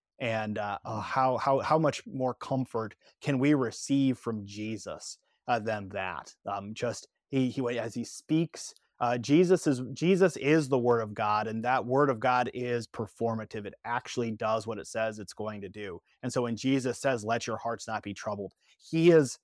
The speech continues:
Speaker 1: he is the one who comes to comfort, sending his Holy Spirit to give us faith and comforting us with his presence and standing there with us in the muck and the mire of this world,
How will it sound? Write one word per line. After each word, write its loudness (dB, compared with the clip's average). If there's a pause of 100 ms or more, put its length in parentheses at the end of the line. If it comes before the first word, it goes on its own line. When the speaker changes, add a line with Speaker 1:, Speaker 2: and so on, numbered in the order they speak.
(100)
Speaker 1:
he 4
is 8
the 0
one -2
who -4
comes -2
to -10
comfort, -10 (200)
sending 0
his 0
Holy 2
Spirit -2
to -8
give -2
us -8
faith -4 (320)
and 0
comforting -2
us -8
with -2
his -6
presence -12 (240)
and -6
standing -2
there 0
with -6
us -6 (260)
in 2
the 2
muck 2
and 0
the -2
mire 0
of -8
this -8
world, -2